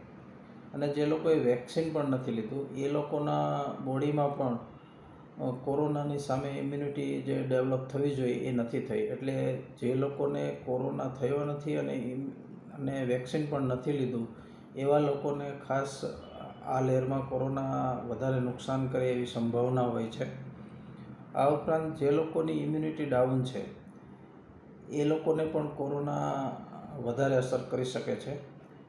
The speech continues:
અ, ઘણા બધા રોગ એવા છે કે જેમાં માણસની ઇમ્યુનિટી ઘટે છે. દાખલા તરીકે,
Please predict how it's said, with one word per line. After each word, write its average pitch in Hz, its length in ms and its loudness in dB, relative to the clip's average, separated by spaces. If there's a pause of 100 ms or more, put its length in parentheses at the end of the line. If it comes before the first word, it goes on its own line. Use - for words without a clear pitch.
(260)
અ, 120 440 -2
ઘણા 131 240 2
બધા 143 260 4
રોગ 131 280 4
એવા 127 220 6
છે 123 180 -2
કે 113 300 0
જેમાં 131 920 0
માણસની 127 840 -2
ઇમ્યુનિટી 123 440 0
ઘટે 117 300 2
છે. 104 300 -4
દાખલા 113 280 -2
તરીકે, 127 580 0